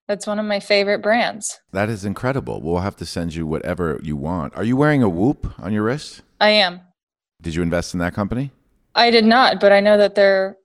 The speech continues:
Speaker 1: currently raising a hundred million.
Speaker 2: They are.
Speaker 1: <laughs> Did you invest in the round?
Speaker 2: We did, and we invested earlier on, too, in the beginning with Will. Great dude.
Speaker 1: So you're topping up?
Speaker 2: Yeah. Yeah.
Speaker 1: Okay, I like it.
Speaker 2: And we're c-, and, and we should figure out something to do together one day.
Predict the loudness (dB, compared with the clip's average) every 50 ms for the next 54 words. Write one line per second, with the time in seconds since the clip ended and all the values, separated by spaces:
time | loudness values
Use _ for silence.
0 | _ _ -4 -2 -2 -2 -2 -4 -6 -6 -4 -2 -2 -2 -2 -4 -8 -8 -8 -8
1 | -8 -8 -8 -4 -4 -4 -2 -2 -4 -6 -8 -10 -14 _ _ _ _ _ _ _
2 | _ -14 -6 -4 -2 0 0 0 0 0 0 -2 -4 _ _ -20 -20 -20 -20 -20
3 | -20 -20 _ _ _ -2 0 0 2 2 2 2 4 4 4 4 4 2 -6 -2
4 | -2 0 2 4 2 2 2 -2 -6 -10 _ _ _ _ _ _ _ _ 0 2
5 | 2 2 4 6 6 6 6 6 6 6 6 4 4 4 2 2 0 0 -2 -2
6 | 0 2 2 2 4 4 4 2 2 2 0 -2 0 0 0 0 0 -2 -4 -4
7 | -4 -4 -4 -4 -4 -4 -2 -2 -2 0 0 0 -2 -2 -4 -4 -4 -2 -2 0
8 | -2 -2 -4 -8 -14 -20 -20 -20 -10 -6 -4 -4 -4 -6 -6 -6 -4 -4 -4 -4
9 | -4 -4 -2 -2 -2 -2 2 4 4 4 4 0 -4 -2 -2 -2 -2 -4 -6 _
10 | _ _ _ _ _ 0 2 2 2 -2 -10 _ _ _ _ _ _ _ -2 -2
11 | 0 2 0 0 -2 -2 -2 0 0 0 0 0 -2 -4 -4 -4 -8 _ _ _
12 | _ _ -2 2 2 2 2 2 0 0 2 2 2 0 0 0 2 2 4 4
13 | 2 2 2 2 2 2 -2 -2 0 0 2 4 4 2 2 2 -2 -2 -2 -2
14 | -2 0 0 -2 -2 -2 -2 -4 -4 -2 -4 -6 -6 -6 -8 -10 -10